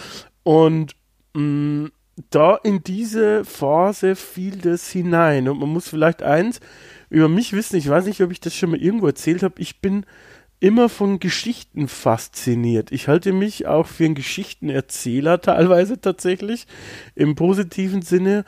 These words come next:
Und mich faszinieren Geschichten immer. Und eigentlich egal bei was. Also, ähm, wenn ich Comics hab, dann, dann geht's mir da um die Geschichte. Wenn ich Videospiele spiele,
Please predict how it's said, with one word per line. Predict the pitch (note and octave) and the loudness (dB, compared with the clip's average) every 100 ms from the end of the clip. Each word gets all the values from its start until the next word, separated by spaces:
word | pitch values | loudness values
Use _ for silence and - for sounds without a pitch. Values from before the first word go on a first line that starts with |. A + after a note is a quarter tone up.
| - - - | -10 -20 -10
Und | C3+ D3 | -2 0
mich | E3 | 0
faszinieren | - E3 - - E3 F3 F#3 | 0 0 0 -2 2 4 2
Geschichten | E3 - E3+ - D3+ | -2 -4 -6 -6 -2
immer. | C#3 B2+ | 0 2
Und | B2+ B2+ | 0 -2
eigentlich | C3 E3 F#3 E3+ | -2 0 -2 -2
egal | D#3 C#3+ C3+ E3+ | -4 0 2 2
bei | D#3 D#3+ | 2 2
was. | C#3 B2 - | 2 0 -2
Also, | - C#3+ D3 D#3 - - - _ _ | -2 2 4 2 0 -18 -20 _ _
ähm, | D3+ D#3 D#3+ | 2 2 2
wenn | D#3 E3+ | 0 0
ich | E3 | -2
Comics | - E3+ G#3+ - | -2 -2 -2 -2
hab, | F#3+ F3+ - _ | 2 2 0 _
dann, | D#3+ D#3 D#3+ D#3+ D#3 _ _ _ _ _ _ _ _ _ _ _ _ _ _ _ - | 0 2 2 -2 -6 _ _ _ _ _ _ _ _ _ _ _ _ _ _ _ -8
dann | - D3 | -2 0
geht's | D3+ E3+ - | 0 -2 0
mir | F3+ | -2
da | D#3+ D#3+ | 2 2
um | D#3+ D#3 | 4 2
die | D3 | -2
Geschichte. | D3 C#3+ E3 - A#2 | -4 -4 -6 -4 0
Wenn | C3+ | 2
ich | D3+ D3+ - - | 2 0 -6 -8
Videospiele | D#3 A#3+ C4 - D#3+ D3 C#3 | -2 0 0 -2 -4 0 -2
spiele, | - - D#3 F#3 G3 G#3+ | -4 -10 -6 0 0 0